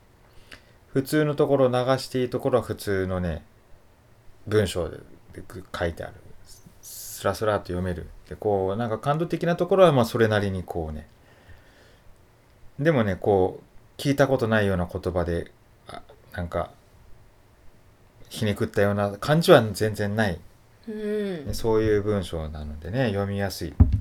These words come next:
Speaker 1: 読みやすく、こう、表現がね、柔らかいというかね、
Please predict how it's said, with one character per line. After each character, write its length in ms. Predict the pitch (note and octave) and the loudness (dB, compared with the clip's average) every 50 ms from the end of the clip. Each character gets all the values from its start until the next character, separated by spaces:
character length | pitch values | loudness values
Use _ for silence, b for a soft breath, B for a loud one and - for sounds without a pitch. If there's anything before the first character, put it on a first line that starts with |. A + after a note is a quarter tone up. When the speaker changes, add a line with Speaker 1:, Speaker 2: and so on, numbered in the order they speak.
| - - - - - - - - | -4 -8 -10 -10 -10 -12 -12 -12
Speaker 1:
読 160 | - G#2 G2+ | -8 -6 -6
み 100 | G2 F#2+ | -6 -4
や 100 | F#2+ F#2+ | -6 -6
す 100 | F2+ - | -6 -8
く、 280 | - - C3+ C3+ - - - b b b b b b b b - - | -6 -2 -2 -2 -2 -4 -8 b b b b b b b b -18 -12
こ 380 | - - G1+ G1+ G1+ - - - - b b b b b b b - - | -10 -10 -10 -10 -12 -14 -14 -16 -20 b b b b b b b -10 -6
う、 40 | - | -4
表 200 | F#2+ F2+ F#2 F#2 | -4 -2 -2 -4
現 80 | E2+ D#2 | -4 -4
が 80 | D#2+ | -4
ね、 240 | G#2+ C#3+ D#3+ - - - - - - - - - - - - - - - - - - - - - - - - - - - - - | -4 -4 -4 -4 -6 -10 -12 -14 -16 -16 -16 -16 -14 -14 -14 -14 -16 -20 -20 -20 -20 -20 -20 -20 -20 -20 -20 -20 -20 -20 -18 -6
柔 240 | A2 A2 A2 A2+ A2+ | 0 4 6 6 6
ら 120 | A2 G#2+ | 6 4
か 140 | G#2 - G2+ | 4 2 0
い 80 | F2 E2+ | 0 -2
と 120 | - - | -6 -10
い 40 | D#2 | -12
う 20 | |
か 120 | - - - | -8 -4 -2
ね、 240 | B2+ C3+ B2 A#2 | -2 -2 -4 -6